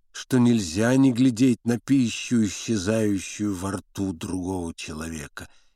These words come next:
Я сел поудобнее и ел молоко без хлеба, запивая изредка холодной водой.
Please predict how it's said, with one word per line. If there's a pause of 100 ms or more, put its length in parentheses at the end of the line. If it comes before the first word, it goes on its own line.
(120)
Я
сел
поудобнее (300)
и
ел
молоко
без
хлеба, (240)
запивая
изредка
холодной
водой.